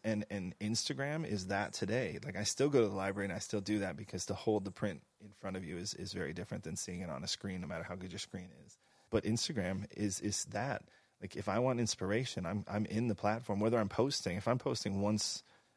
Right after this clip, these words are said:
not very often anymore, but I'm still in the platform every day getting inspiration from friends of mine, people that I know, people that I consider friends yet I've never met because we've been together and had this connection through Instagram for so long,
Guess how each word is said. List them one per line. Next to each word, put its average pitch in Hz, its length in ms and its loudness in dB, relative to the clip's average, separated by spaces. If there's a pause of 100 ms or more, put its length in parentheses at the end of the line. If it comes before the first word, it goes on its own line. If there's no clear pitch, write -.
not 104 240 4
very 107 220 6
often 95 400 0
anymore, 90 560 -4
but 117 100 0
I'm 123 120 0
still - 280 -2
in 117 220 -2
the 95 60 -2
platform 98 540 -2
every 95 240 -4
day 87 420 -4 (540)
getting 107 220 4
inspiration 92 720 -2
from 85 520 -2 (160)
friends 104 280 2
of 120 60 8
mine, 151 380 0
people 143 220 2
that 180 140 4
I 92 100 2
know, 98 360 0
people 107 320 0
that 95 200 2
I 92 100 0
consider 98 380 0
friends 101 340 0
yet 95 120 0
I've 85 240 -2
never 98 280 -2
met 90 340 -2 (360)
because 95 240 0
we've 92 160 -2
been 95 240 0
together 92 340 -2
and 95 80 0
had 92 160 -2
this 90 120 -4
connection 95 400 -2
through 92 140 -2
Instagram 92 300 -2
for - 80 -6
so 98 180 -2
long, 98 320 0